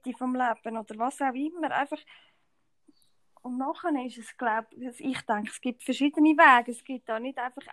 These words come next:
ein Rezept, und wo, wo einem zu einem guten Selbstwert oder zu Selbstliebe führt.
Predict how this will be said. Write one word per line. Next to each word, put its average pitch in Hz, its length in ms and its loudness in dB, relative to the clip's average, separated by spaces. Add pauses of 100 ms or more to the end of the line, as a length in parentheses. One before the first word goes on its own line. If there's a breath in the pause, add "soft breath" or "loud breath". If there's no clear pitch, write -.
ein 262 140 -8
Rezept, 254 760 -14
und 240 200 -16 (480)
wo, 240 360 -4
wo 214 120 -12
einem 240 260 2
zu - 140 -14
einem 262 280 -4 (480 soft breath)
guten 233 380 -10
Selbstwert 233 960 -2
oder 240 220 -14
zu 247 160 -14
Selbstliebe 233 840 -12
führt. 220 440 -6